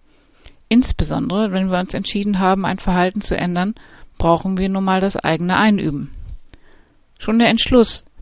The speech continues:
demnächst die Aktentasche beim Kundenbesuch in die linke Hand zu nehmen, damit wir die rechte für die Begrüßung frei haben, erfordert ständige Übung.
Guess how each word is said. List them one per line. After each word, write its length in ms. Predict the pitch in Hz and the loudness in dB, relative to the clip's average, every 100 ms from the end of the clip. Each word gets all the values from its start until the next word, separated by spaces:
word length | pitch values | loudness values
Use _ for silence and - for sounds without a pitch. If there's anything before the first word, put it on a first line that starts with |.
| - | -6
demnächst 400 | 185 175 175 - | -2 0 -2 -2
die 100 | 165 | -4
Aktentasche 640 | 202 - 190 170 156 185 | -4 -8 -8 -4 -2 -2
beim 220 | - 160 | -2 -2
Kundenbesuch 640 | - 175 - 165 165 165 170 | -4 -6 -4 -4 -4 -4 -4
in 100 | 170 | -4
die 80 | 156 | -4
linke 360 | 190 233 160 | -4 0 0
Hand 180 | 156 151 | -2 -6
zu 100 | 165 | -6
nehmen, 420 | 156 151 180 214 | -4 -2 -2 -4
damit 300 | 208 170 175 | -4 -4 -4
wir 80 | 175 | -2
die 100 | 165 | -2
rechte 440 | 165 214 - - | 0 -2 -2 -6
für 120 | 165 165 | -4 -4
die 100 | 156 | -2
Begrüßung 500 | 165 202 262 185 165 | -2 0 0 -2 -6
frei 300 | - 151 156 | -4 -2 0
haben, 280 | 156 185 - - - - - | -2 -4 -8 -18 -20 -20 -2
erfordert 520 | 247 - 170 160 180 | 0 4 4 4 0
ständige 500 | - 240 196 147 160 | 0 0 0 -4 -4
Übung. 420 | 185 226 156 143 | 0 2 2 -2